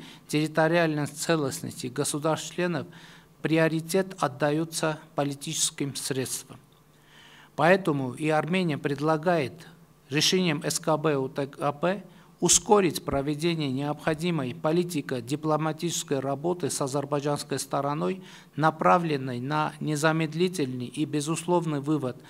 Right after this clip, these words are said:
азербайджанских войск с суверенных территорий Республики Армения на исходные позиции по состоянию на одиннадцатого мая две тысячи двадцать первого года.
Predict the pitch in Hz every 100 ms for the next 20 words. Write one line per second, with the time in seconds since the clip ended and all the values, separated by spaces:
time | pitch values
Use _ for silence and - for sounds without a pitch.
0 | - - 143 156 143 147 156 147 - 139
1 | - 165 175 175 147 - 151 147 156 165
2 | 160 135 - - - 160 156 156 170 147
3 | 120 - - - 147 - 165 147 151 151
4 | 139 139 170 180 147 120 - - - 151
5 | 160 180 170 165 151 143 - 151 143 175
6 | 175 175 - 147 - 147 - 151 165 165
7 | 147 147 131 135 139 131 156 147 - -
8 | 127 135 147 156 143 - - - 135 139
9 | 156 - 139 123 143 - - 135 127 117
10 | 120 110